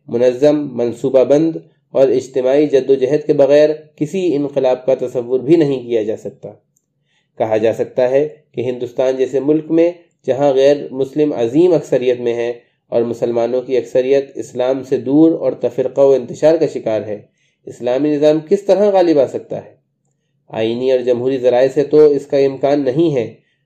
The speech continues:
تو کیا تم اسلامی نظام کو طاقت کے زور سے ملک میں نافذ کرو گے؟ کیا تمہارے پاس یا مسلمانوں کے پاس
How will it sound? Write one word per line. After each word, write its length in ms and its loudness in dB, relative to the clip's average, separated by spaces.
تو 100 0
کیا 240 2
تم 200 0
اسلامی 420 -2
نظام 380 -2
کو 120 -2
طاقت 380 0
کے 100 2
زور 300 0
سے 80 4
ملک 220 0
میں 80 2
نافذ 320 -2
کرو 220 0
گے؟ 160 -4
کیا 120 2
تمہارے 380 0
پاس 300 2
یا 80 2
مسلمانوں 520 -2
کے 120 -4
پاس 260 -2